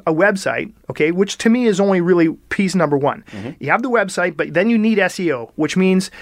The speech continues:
Speaker 1: let's say you're a, a, a, a plumber, okay? And so if you're a plumber and someone punches in Winnipeg Plumbers,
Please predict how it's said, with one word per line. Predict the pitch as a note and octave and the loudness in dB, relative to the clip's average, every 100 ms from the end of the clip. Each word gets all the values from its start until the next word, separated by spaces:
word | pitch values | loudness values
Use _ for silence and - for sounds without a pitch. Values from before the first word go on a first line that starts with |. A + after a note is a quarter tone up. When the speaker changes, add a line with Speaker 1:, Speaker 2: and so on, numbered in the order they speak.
| - - _ _ _ - | -20 -20 _ _ _ 0
Speaker 1:
let's | G#3 A#3 | 0 2
say | A#3+ A3+ A3 - _ _ - | 2 2 0 -6 _ _ 0
you're | F3+ F3+ | 2 4
a, | - E3 D#3+ | 2 0 0
a, | D#3 D#3 D#3 D3+ D#3+ | 0 2 2 2 -2
a, | |
a | C#3+ | -2
plumber, | - F#3+ A#2+ - _ _ | 0 0 0 -8 _ _
okay? | - D3+ A3 - - - E3+ | -4 -2 -2 -6 -20 -6 0
And | E3+ F3 | 2 2
so | - F3 | 2 2
if | D#3 | 2
you're | A3+ D4 | 0 0
a | |
plumber | - C4+ F3 E3+ G3 - _ _ | 2 2 2 0 -4 -16 _ _
and | E3+ F3 E3 - | 0 0 -2 -8
someone | - A3+ B3 A3+ | -2 0 0 0
punches | A#3 G#3+ G#3+ | 0 0 0
in | F#3+ | 0
Winnipeg | G3+ G3 D#3+ | 0 -2 -2
Plumbers, | G#3 A3 C3 D#3 - | 0 0 0 -4 -6